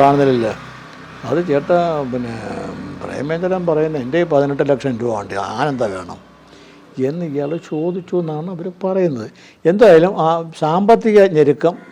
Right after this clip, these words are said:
ആ, എൽ ഡി എഫിൻ്റെ, ബ-, യു ഡി എഫിൻ്റെ സ്ഥാനാർത്ഥിയുടെ ഭാഗത്ത് വ്യക്തമായിട്ട്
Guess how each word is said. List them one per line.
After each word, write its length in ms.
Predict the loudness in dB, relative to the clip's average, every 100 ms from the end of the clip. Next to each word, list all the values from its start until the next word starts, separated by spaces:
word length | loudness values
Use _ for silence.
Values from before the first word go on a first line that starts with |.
| -2
ആ, 40 | 0 2 4 4
എൽ 60 | 4
ഡി 80 | 6 4
എഫിൻ്റെ, 300 | 4 -2 0 4
ബ-, 100 | 4 4 2
യു 60 | 4
ഡി 60 | 4
എഫിൻ്റെ 260 | 4 0 -2
സ്ഥാനാർത്ഥിയുടെ 440 | -2 -2 -2 -4 -4 -6
ഭാഗത്ത് 340 | -6 -6 -6 -8 -12 -20 -20 -8 -6
വ്യക്തമായിട്ട് 540 | 2 4 4 2 0